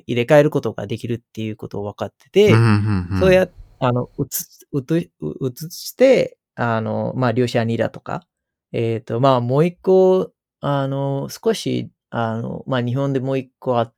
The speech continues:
Speaker 1: て、あの、コイレントイージングマシンっていうもう一個マシンがあるんだけど。
Speaker 2: コイレントですか？
Speaker 1: コヒーレントイージングマシン？
Speaker 2: コヒーレントイージングマシン。
Speaker 1: で、そういうなんか、その組み合わせ最適化問題を解こうと、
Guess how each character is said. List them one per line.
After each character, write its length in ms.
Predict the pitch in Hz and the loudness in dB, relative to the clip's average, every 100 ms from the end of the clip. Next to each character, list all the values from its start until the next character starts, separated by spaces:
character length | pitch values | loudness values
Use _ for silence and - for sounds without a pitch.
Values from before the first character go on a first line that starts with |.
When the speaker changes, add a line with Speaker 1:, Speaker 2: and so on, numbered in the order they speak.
| _ | _
Speaker 1:
て、 240 | 147 139 117 | 4 6 4
あ 80 | |
の、 80 | 120 | 0
コ 180 | - 135 | 0 4
イ 80 | 160 | 6
レ 80 | 180 | 4
ン 80 | |
ト 80 | 180 | 4
イ 60 | 175 | 4
ー 20 | |
ジ 140 | 170 | 4
ン 40 | 175 | 2
グ 60 | |
マ 140 | 170 170 | 2 0
シ 180 | 151 120 | -2 -6
ン 60 | |
っ 40 | 120 | -6
て 140 | 117 | -6
い 240 | 107 107 | -6 -6
う 60 | - _ | -10 _
も 80 | 123 | -4
う 60 | |
一 60 | 120 | -4
個 120 | - | -8
マ 140 | 110 107 | -10 -12
シ 120 | - | -16
ン 20 | - | -14
が 140 | - | -14
あ 40 | |
る 80 | - | -14
ん 20 | - | -20
だ 80 | _ | _
け 80 | - | 0
ど。 280 | 185 170 - _ - | 4 4 2 _ -14
Speaker 2:
コ 200 | - 131 | 4 6
イ 80 | 135 | 8
レ 100 | 139 | 6
ン 120 | 131 | 4
ト 220 | 135 135 - | 2 0 -6
で 140 | 87 | -8
す 80 | - | -8
か？ 180 | - - _ _ | -16 -18 _ _
Speaker 1:
コ 140 | - | 0
ヒ 180 | 127 151 | 4 4
ー 20 | |
レ 140 | 156 156 | 4 2
ン 100 | 156 | 2
ト 100 | 131 | 2
イ 120 | 120 | 4
ー 20 | |
ジ 120 | 117 | 2
ン 60 | 123 | 0
グ 60 | 120 | 0
マ 140 | 117 | -2
シ 240 | - 151 | -4 -6
ン？ 60 | 220 - - | -6 -10 0
Speaker 2:
コ 160 | - | 2
ヒ 320 | 120 151 131 131 | 4 6 8 8
ー 20 | |
レ 140 | 135 | 6
ン 100 | 127 | 4
ト 560 | 120 - 170 90 - - - | -2 4 6 6 0 -14 -4
イ 160 | 113 104 | 2 4
ー 40 | |
ジ 120 | 95 | 4
ン 20 | 92 | 4
グ 80 | |
マ 140 | 87 87 | 4 2
シ 160 | - | 0
ン。 160 | 73 - - | -4 -8 -6
Speaker 1:
で、 560 | 185 180 175 170 - _ | -2 2 2 -2 -6 _
そ 160 | - 185 | -2 2
う 40 | |
い 40 | 170 | 4
う 20 | |
な 80 | 139 | 2
ん 60 | |
か、 400 | 113 117 - - | 2 2 0 -4
そ 140 | - 120 | -8 -8
の 80 | 113 | -2
組 200 | 147 151 | 2 4
み 60 | |
合 40 | 151 | 4
わ 60 | |
せ 100 | 147 | 2
最 240 | 147 147 147 | 2 2 2
適 160 | 147 | -2
化 100 | - | -2
問 300 | 135 131 131 | 0 0 2
題 240 | 127 123 123 | 2 2 2
を 400 | - 196 143 - _ _ | 4 6 6 0 _ _
解 120 | 120 | -2
こ 240 | - 123 | 0 2
う 100 | 123 | 0
と、 400 | - 117 117 - | 0 2 2 -2